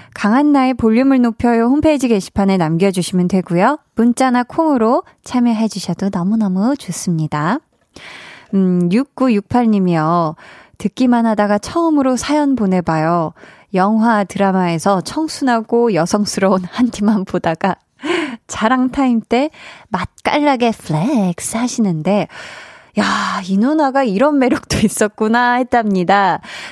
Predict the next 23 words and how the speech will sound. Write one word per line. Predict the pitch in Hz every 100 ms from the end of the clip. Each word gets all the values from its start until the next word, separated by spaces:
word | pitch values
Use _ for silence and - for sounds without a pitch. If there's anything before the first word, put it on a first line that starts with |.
| -
플렉스 | - - 180 233 277 170 - -
들을 | - 214 214
때마다 | 214 185 170 160 208 262
스트레스가 | - 311 302 - 240 247
풀리는 | 240 269 240 226
느낌이에요. | 220 - 208 214 208 196 277 - - -
앞으로도 | 214 226 302 294 294 285
맛깔나게 | 180 180 262 285 285 285 285
내주세요. | 214 185 214 226 226 220
하트, | 226 233 226
하트, | 202 - 190
하트. | 185 - - 180 170 156 - - - - _ _ _
감사합니다. | - - 160 165 160 - - 180
네, | 175 170
칭찬으로 | - 269 254 226 202 214
드릴게요. | - 202 - 208 190 175
<laughs> | 240 233 220 226 202 - - - _ _ 320 - 453 466 403 247
이 | 226
누나가 | 254 247 240 240 233
이런 | 190 180 175 233 277
매력이 | 180 160 151
있었구나. | 170 - - 165 180 147 _ _
음. | 196 180